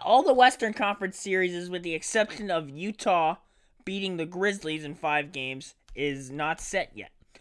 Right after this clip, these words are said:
And so, be very interesting. We might have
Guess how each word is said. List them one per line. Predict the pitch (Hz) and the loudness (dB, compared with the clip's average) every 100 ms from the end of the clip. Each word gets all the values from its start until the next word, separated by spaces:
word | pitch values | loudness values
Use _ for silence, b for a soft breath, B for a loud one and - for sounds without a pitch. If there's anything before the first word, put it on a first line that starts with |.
| b b | b b
And | 135 139 | -8 -8
so, | - 143 127 120 - _ _ - _ - | -4 0 0 0 -6 _ _ -20 _ -8
be | 147 | -4
very | 165 175 | 0 0
interesting. | 190 220 - 127 | 0 -2 -4 -8
We | 123 | -8
might | 147 165 165 | -4 -2 0
have | 190 175 175 170 | 2 2 2 -2